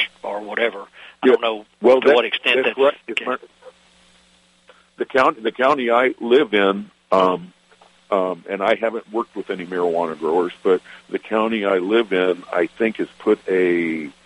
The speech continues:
Speaker 2: cap on the number of marijuana, uh, farm facilities that can be out there.
Speaker 1: Right. But your client base is probably not those guys so much. You're,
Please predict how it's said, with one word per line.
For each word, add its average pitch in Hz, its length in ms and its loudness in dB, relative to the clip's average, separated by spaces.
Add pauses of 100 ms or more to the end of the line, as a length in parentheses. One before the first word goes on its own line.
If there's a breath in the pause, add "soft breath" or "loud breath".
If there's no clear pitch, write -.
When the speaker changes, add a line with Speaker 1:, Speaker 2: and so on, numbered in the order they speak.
(720 soft breath)
Speaker 2:
cap 135 280 -2 (680)
on 92 180 -4
the 90 60 -8
number 95 520 2
of 82 200 0 (580)
marijuana, 101 580 0 (240)
uh, 85 220 -10 (1200 loud breath)
farm 123 420 0
facilities 82 680 -14 (120)
that 90 160 -6
can 80 200 -10 (1080)
be 90 180 -2
out 107 220 2
there. - 160 -14 (1000)
Speaker 1:
Right. 120 260 -2 (600 loud breath)
But 160 120 2
your 165 180 2
client 160 400 2
base 131 260 2
is 120 100 -4
probably 131 280 4
not 123 180 -4
those 147 220 2
guys 113 280 0
so 120 80 -4
much. 110 280 -4
You're, 143 180 -2